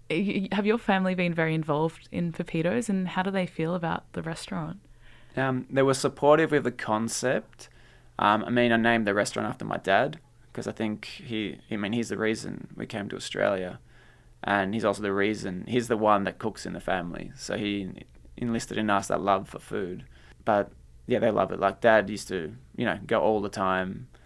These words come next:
Speaker 2: He's super proud. Like, he's proud of our whole family, but, like, to see him at the restaurant sitting there and, like, looking around and seeing people from all walks of life, like, enjoying the food and really, like, getting a taste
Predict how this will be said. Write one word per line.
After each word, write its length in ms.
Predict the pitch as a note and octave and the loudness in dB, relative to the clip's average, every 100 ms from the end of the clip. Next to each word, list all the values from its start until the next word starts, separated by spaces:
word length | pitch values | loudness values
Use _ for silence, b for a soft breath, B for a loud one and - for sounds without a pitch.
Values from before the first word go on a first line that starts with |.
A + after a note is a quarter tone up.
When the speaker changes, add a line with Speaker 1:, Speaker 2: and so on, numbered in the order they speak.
| b - | b -12
Speaker 2:
He's 120 | A2 | -6
super 260 | - G#2 - | -4 -4 -8
proud. 300 | - G1+ - | -6 -6 -4
Like, 120 | A#2+ | -2
he's 180 | C#3+ C3+ | 0 -2
proud 260 | - C#3+ C3 | 2 4 4
of 120 | - | 2
our 160 | - G#2 | 2 2
whole 200 | G#2 G#2 | 4 -2
family, 600 | - G2 G2+ F#2+ F#2+ A#2 b b b - | 2 2 2 0 -4 -8 b b b 0
but, 120 | A2 | 2
like, 140 | A2 | 2
to 60 | - | -2
see 180 | - B2 | -2 0
him 120 | A#2 | 2
at 100 | A2 | 0
the 80 | F#2+ | 2
restaurant 440 | G#2 - B2+ A2 | 0 0 -4 -6
sitting 300 | - G2+ G#2+ | -8 -8 -4
there 220 | G#2+ A2 | 0 0
and, 120 | G#2 F#2+ | 0 2
like, 300 | F#2 F2 - b b b _ | 0 0 -12 b b b _
looking 240 | - - | -8 -2
around 360 | A2+ A2 G#2+ G#2 | 0 4 4 4
and 120 | G2+ | 0
seeing 520 | - A2 G#2 G2+ G#2 - | -4 -2 -2 -4 -8 -8
people 260 | - C3 A#2 | -4 -4 -2
from 180 | A2+ F#2 | -4 2
all 400 | G#2+ G2+ G2+ G2 - | 4 4 0 -6 -4
walks 260 | G#2+ G#2+ | -4 -4
of 100 | G2 | 0
life, 500 | G#2 F#2+ F2+ G#2 - G2 | 4 6 4 0 -8 -4
like, 180 | F#2+ | -4
enjoying 460 | G2 G#2 G#2 F#2+ G#2+ | -4 -6 -4 -2 -4
the 60 | G#2 | -8
food 340 | - A2 C3 | -6 -2 -2
and 160 | F2+ F#2 | -4 -2
really, 440 | G2 G2+ G2 F#2+ | 0 0 -2 -4
like, 420 | F2+ E2 - - b b b _ | -6 -10 -10 -18 b b b _
getting 220 | A2 F#2+ | -4 -4
a 40 | |
taste 720 | F#2 - F2 A2 - - - | -8 -2 -2 -2 -8 -12 -18